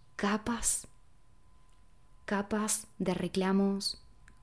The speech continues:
capas de quejas, ideas de que las cosas deberían ser de otra manera, expectativas frustradas.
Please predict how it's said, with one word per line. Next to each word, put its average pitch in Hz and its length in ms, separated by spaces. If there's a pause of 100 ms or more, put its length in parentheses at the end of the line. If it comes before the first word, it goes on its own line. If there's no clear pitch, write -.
(120)
capas 196 720
de 180 120
quejas, 190 840 (720)
ideas 214 520
de 185 100
que 180 100
las 175 160
cosas 196 340
deberían 185 460
ser 185 240
de 185 100
otra 180 200
manera, 185 680 (1120)
expectativas 214 1000
frustradas. 196 1000